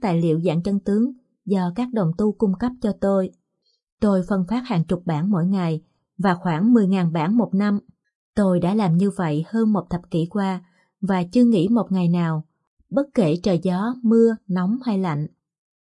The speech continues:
Trong thời gian đại dịch, việc đóng cửa các thành phố và khu công cộng cũng không ngăn cản được tôi. Sư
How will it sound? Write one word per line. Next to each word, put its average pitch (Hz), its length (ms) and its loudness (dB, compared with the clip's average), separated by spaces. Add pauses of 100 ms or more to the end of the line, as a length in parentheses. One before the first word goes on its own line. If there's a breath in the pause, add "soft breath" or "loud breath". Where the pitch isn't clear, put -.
(460)
Trong 202 260 2
thời 190 160 0
gian 196 240 0
đại 170 160 0
dịch, 185 260 0 (640)
việc 185 200 2
đóng 247 240 0
cửa 175 260 4
các 262 200 -4
thành 175 180 2
phố 208 400 -2
và 196 120 -2
khu 226 220 4
công 214 240 -2
cộng 160 280 -2 (300 soft breath)
cũng 190 180 2
không 214 300 2
ngăn 233 180 2
cản 196 260 -2
được 220 200 0
tôi. 208 260 0 (800)
Sư 220 240 2